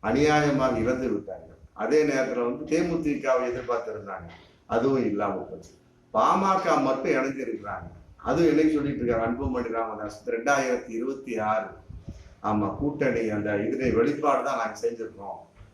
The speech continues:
அப்படிங்கிற மாதிரி ஒரு மிகப்பெரிய ஒரு தகவல் போயிட்டு இருக்கு. அதுலயும் ஒரு உள்ளீடான ஒரு குத்து,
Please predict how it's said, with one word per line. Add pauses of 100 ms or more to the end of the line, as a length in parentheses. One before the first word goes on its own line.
(180)
அப்படிங்கிற (100)
மாதிரி
ஒரு
மிகப்பெரிய
ஒரு
தகவல்
போயிட்டு
இருக்கு.
அதுலயும்
ஒரு (640)
உள்ளீடான (120)
ஒரு (100)
குத்து,